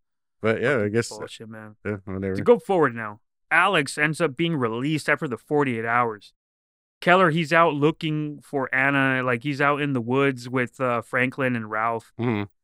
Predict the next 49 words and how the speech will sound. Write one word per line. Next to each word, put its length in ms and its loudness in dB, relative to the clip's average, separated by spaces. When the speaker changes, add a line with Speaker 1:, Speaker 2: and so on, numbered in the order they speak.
Speaker 2:
And 160 2
then 120 4
gets 200 -2
a 60 -6
phone 240 -4
call 140 -2
saying, 280 -2
"Well, 100 -2
Keller, 540 0
uh, 340 2
excuse 300 -6
me, 180 -4
uh, 320 -4
Alex 300 0
is 40 -16
about 240 0
to 60 -20
get 160 -2
released," 480 -8
to 100 0
where 200 2
he 240 -4
fucking 400 -4
takes 320 -4
off, 200 0
man. 140 -2
He 160 2
fucking 580 0
bolts 320 -2
it, 80 -12
man. 280 -4
Right? 200 6
You 140 -4
see 400 0
at 160 0
the, 360 4
when 140 0
he's 160 -4
being, 360 0
when 120 0
Alex 240 2
is 100 -12
being 180 0
released 420 -2
with 120 -4
Holly, 400 -2
Speaker 1:
Yeah. 240 0
Speaker 2:
see, 280 -6
sh-, 180 -4